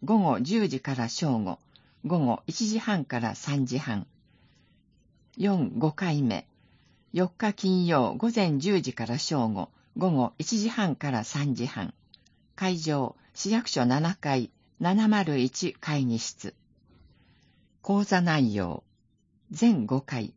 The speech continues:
一回目、外国人とのコミュニケーションに関する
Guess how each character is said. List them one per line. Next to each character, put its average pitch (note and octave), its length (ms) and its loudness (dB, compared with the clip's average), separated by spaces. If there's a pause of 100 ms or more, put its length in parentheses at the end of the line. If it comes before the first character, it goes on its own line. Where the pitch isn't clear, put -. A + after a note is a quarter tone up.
(460)
一 F3+ 160 -2 (100)
回 E3 260 0
目、 C3+ 220 2 (380)
外 A3 220 2
国 A#3+ 240 0
人 C#3 220 2
と C#3+ 120 0
の B2+ 140 4
コ F3 160 0
ミ A3 100 8
ュ A3 60 8
ニ A#3 80 4
ケ G#3+ 160 2
ー - 20 2
シ G3+ 140 -2
ョ E3+ 60 2
ン D#3+ 40 2
に D#3+ 100 0
関 E3 260 -2
す D#3 200 -2
る A#2 180 -2